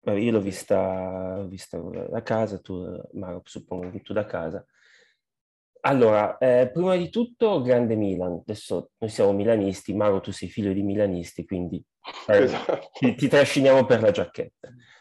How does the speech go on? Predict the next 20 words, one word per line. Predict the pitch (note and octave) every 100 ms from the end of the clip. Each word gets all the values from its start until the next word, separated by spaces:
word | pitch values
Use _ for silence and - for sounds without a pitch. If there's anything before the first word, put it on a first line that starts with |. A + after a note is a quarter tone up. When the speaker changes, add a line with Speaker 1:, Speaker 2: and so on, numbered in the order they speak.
| _ _ -
Speaker 3:
Vai. | G#2+ E2+ D#2 _ _ _ - -
Speaker 1:
Eh, | C3+ B2 A#2 A#2 A2 A2 _ _ _
grande | - B2+ C#3 B2+
Milan, | A#2 F#2 F#2+ B2+ F#3+ _ _ _ -
possiamo | G#2+ - F#2+
dirlo? | F#2 F#2 - A#2+ - _ _ -
Milan | G#2+ G2
Speaker 2:
Sì, | -
Speaker 1:
forte. | - A#2 G2+ D#3
Speaker 2:
concordo. | F#2+ F2+ G2+ A2 _ -
Speaker 1:
Per | B2 A#2+
la | A#2+
prima | C3+ B2+
Speaker 2:
Concordo. | B2 G#2+
Speaker 1:
mezz'ora | B2 A#2
sembravamo | A2+ A#2 G#2+ G#2 G#2 G#2
il | G2+
Liverpool. | F#2 F#2+ G2+ G2+ A#2+ C3+ F#3 _ _ _ _ _ _ _ _ _ _ _ _ _ _ -
E | A#2 A2+ G#2+ G#2 G2+ -
Speaker 2:
Sì, | F#2 E2